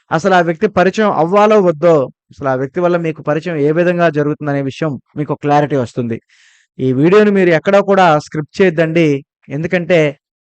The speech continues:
మేము ఏమి చెబుతున్నామో మీకు క్లారిటీగా అర్థం అవ్వాలన్నా, అలాగే మేము చెప్పే విషయాలన్నీ మీకు వివరంగా తెలియాలన్నా కూడా మా వీడియోని మీరు జాగ్రత్తగా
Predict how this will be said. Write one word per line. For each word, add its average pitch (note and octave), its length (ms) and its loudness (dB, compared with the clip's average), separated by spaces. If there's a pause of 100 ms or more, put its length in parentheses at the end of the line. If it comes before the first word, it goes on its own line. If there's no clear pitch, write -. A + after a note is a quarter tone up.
(100)
మేము F3+ 320 0
ఏమి G#3+ 220 4
చెబుతున్నామో G#3 600 0
మీకు G3 340 -2
క్లారిటీగా F3+ 720 2 (400)
అర్థం D3 340 -2
అవ్వాలన్నా, E3+ 560 2 (420)
అలాగే D#3 300 0
మేము D#3+ 220 -2
చెప్పే E3+ 300 -2
విషయాలన్నీ D#3 600 0
మీకు D3 280 -4 (100)
వివరంగా D3+ 460 -2
తెలియాలన్నా C#3+ 560 0
కూడా C#3 260 -4 (480)
మా A#2+ 100 -2
వీడియోని D#3+ 360 2
మీరు D#3+ 200 0
జాగ్రత్తగా D#3 580 0